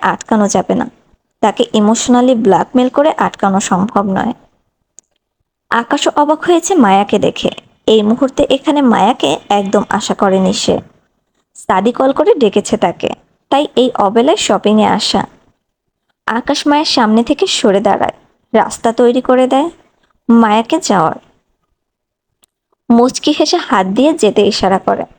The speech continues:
মায়া দৃষ্টি সরায় আকাশের থেকে, চোখ দুটো জ্বলছে, বোধহয় পানি জমেছে। চোখের পানিও না, যখন তখন চলে আসে কারণে অকারণে। দুর্বলতা লুকাতেই দেয় না। মায়া যাচ্ছে না দেখে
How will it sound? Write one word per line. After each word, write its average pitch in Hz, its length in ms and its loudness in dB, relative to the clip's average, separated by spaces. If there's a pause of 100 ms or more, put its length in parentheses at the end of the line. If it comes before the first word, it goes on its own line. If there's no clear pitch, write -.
(160)
মায়া 247 340 2
দৃষ্টি 226 480 0
সরায় 254 360 0
আকাশের 190 500 -2
থেকে, - 280 -4 (640)
চোখ 214 260 0
দুটো 262 360 0
জ্বলছে, 196 580 0 (640)
বোধহয় 240 320 0
পানি 202 360 0
জমেছে। 247 520 0 (380)
চোখের 208 440 0
পানিও 302 320 2
না, 302 240 -2 (480)
যখন 214 460 0
তখন 214 280 -2
চলে 196 300 0
আসে - 220 -4 (140)
কারণে 185 460 2
অকারণে। 180 480 -2 (880)
দুর্বলতা 262 600 2
লুকাতেই 240 540 2
দেয় 269 240 2
না। 285 200 0 (920)
মায়া 254 260 4
যাচ্ছে 202 400 -2
না 262 120 2
দেখে 302 300 -2